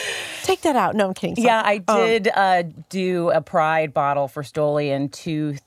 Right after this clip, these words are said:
Speaker 2: twenty nineteen
Speaker 1: Right.
Speaker 2: to celebrate World Pride and the fiftieth anniversary of the Stonewall Uprising. And if anyone out there doesn't know, Stonewall, uh,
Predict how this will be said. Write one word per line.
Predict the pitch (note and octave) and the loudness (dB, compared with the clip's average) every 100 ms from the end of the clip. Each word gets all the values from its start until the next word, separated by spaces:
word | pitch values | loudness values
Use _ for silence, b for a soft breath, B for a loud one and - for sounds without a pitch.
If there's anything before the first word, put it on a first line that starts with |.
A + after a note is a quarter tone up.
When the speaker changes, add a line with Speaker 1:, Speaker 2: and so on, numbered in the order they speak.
| _ | _
Speaker 2:
twenty | - E3+ D#3+ D#3 D#3 | -4 0 0 0 0
nineteen | D3 C#3 - - D3+ C#3+ C#3 C3+ | -2 -4 -8 -6 -2 -2 -4 -4
Speaker 1:
Right. | G#3 D#3+ D3 | -2 0 -2
Speaker 2:
to | C#3+ | -4
celebrate | - D3 C#3+ C#3 C#3 C#3 C3+ | -2 -2 -2 -4 -2 -2 -2
World | C#3+ D3 D3 - | 0 0 0 -4
Pride | C#3 A2+ A2+ A2+ C3 C3+ - | -4 -2 -2 -2 -4 -6 -4
and | C#3+ C#3 B2+ | 0 0 -2
the | C3+ | -6
fiftieth | C3+ - C#3 - | -8 -6 -8 -4
anniversary | C#3 C#3 C3+ C3 - C3+ C3+ B2+ A2+ - | -4 -4 -4 -8 -8 -8 -4 -4 -6 -4
of | D3 C3 | -4 -4
the | C3+ | -8
Stonewall | - E3 D#3 D3 B2+ | -2 0 2 0 0
Uprising. | - - - F#2 - B2+ C3 C#3 B B B | -4 -4 -6 -6 -8 -8 -8 -10 B B B
And | E3 D#3 D3 D3+ | 0 2 0 -2
if | - F3 | -4 -4
anyone | E3+ E3 D3+ | -2 0 0
out | D3+ D3+ | -2 -2
there | D3 | -2
doesn't | D3+ C#3 | -2 -2
know, | C3+ C3 | -2 -4
Stonewall, | - D#3 D#3+ D3 D3 C3+ C3+ B2+ _ _ _ _ - - - | -2 0 0 0 0 0 -2 -6 _ _ _ _ -20 -20 -4
uh, | D#3 D3 C3+ | -2 0 -2